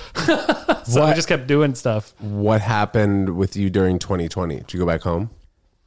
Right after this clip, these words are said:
Speaker 1: No,
Speaker 2: Virginia,
Speaker 1: I,
Speaker 2: I mean.
Speaker 1: literally I was packed with my, uh, girlfriend at the time, and, uh,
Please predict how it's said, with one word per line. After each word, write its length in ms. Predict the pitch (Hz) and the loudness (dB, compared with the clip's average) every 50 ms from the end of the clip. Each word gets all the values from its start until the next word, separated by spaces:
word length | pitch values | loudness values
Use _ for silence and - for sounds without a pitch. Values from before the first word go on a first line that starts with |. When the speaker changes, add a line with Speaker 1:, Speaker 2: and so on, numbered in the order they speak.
| _ _ _ _ _ _ _ _ _ _ - | _ _ _ _ _ _ _ _ _ _ -6
Speaker 1:
No, 680 | 127 139 143 151 156 165 165 170 175 170 165 160 160 156 | -2 2 2 4 4 4 6 6 6 4 4 4 4 4
Speaker 2:
Virginia, 280 | 147 151 - 95 95 95 | 4 4 4 4 4 2
Speaker 1:
I, 20 | |
Speaker 2:
I 40 | 90 | 4
mean. 100 | 95 107 | 4 4
Speaker 1:
literally 340 | 151 180 190 190 185 180 165 | 4 6 6 6 6 6 6
I 100 | 156 156 156 | 4 4 4
was 140 | 151 - - | 2 2 0
packed 520 | - 143 143 143 147 143 131 - - - - | -2 0 0 2 2 0 0 -2 -4 -4 -2
with 160 | 135 - - | -2 -2 -2
my, 260 | 127 131 139 135 123 | -2 -2 0 0 0
uh, 200 | 123 120 113 110 104 | 0 0 0 -2 -2
girlfriend 460 | - 139 135 135 131 - 143 131 123 | 0 0 2 2 2 2 2 2 2
at 80 | 117 | 2
the 100 | - 123 | 0 -2
time, 480 | - - 127 120 117 117 113 117 117 113 | -4 -2 -2 0 0 0 0 0 -2 -2
and, 300 | 107 110 107 104 107 110 | -4 -4 -4 -2 -2 -2
uh, 380 | 110 107 104 101 98 95 92 98 | -2 -2 -2 -2 -4 -4 -6 -8